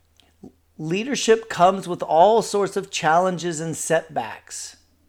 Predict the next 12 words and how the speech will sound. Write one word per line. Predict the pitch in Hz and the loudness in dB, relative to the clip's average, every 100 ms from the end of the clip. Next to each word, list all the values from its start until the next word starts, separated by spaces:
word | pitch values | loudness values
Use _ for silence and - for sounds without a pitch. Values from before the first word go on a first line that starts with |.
| _ _ _ _ _ _ _ _ _ _ _ _ _ | _ _ _ _ _ _ _ _ _ _ _ _ _
But | 170 165 | -4 0
there's | 185 156 | 0 0
an | 170 156 147 - | -4 -4 -8 -6
importance | 165 139 - 196 226 247 240 233 - - | -4 -4 -4 2 2 2 -4 -4 -10 -12
in | 170 156 | -8 -4
resilience | 147 127 135 170 196 214 185 | -4 -4 2 2 2 -2 -6
and | 170 143 | -8 -8
perseverance | - 185 - 151 170 180 139 113 - - - _ _ _ _ - | -6 -4 -6 -4 -4 -2 -4 -6 -10 -12 -14 _ _ _ _ -6
in | 170 190 | -4 0
those | 175 175 175 - - _ 160 | 2 0 0 -10 -18 _ -12
difficult | 120 175 175 147 170 170 | -4 -4 -4 -4 -2 -2
moments | 156 151 180 123 - - - | 0 -2 -2 -6 -12 -14 -14